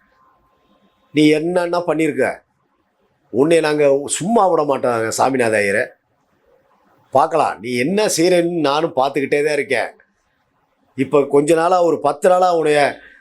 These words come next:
அடி அடின்னு அடிச்சிருக்காங்க. உன்னை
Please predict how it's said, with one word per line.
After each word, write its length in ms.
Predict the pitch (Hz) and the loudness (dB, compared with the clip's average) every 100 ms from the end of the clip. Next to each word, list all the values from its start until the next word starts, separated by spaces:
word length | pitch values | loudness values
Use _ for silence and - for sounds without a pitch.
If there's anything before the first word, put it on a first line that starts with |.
| _ - 185 | _ -4 -2
அடி 300 | 147 - 202 180 | -2 -2 0 0
அடின்னு 240 | 190 196 151 | 0 -2 -2
அடிச்சிருக்காங்க. 680 | 165 190 185 170 151 135 107 - _ _ _ _ _ _ _ _ _ _ _ _ 117 | -2 -2 2 2 2 -2 -4 -8 _ _ _ _ _ _ _ _ _ _ _ _ 0
உன்னை 160 | 131 | 2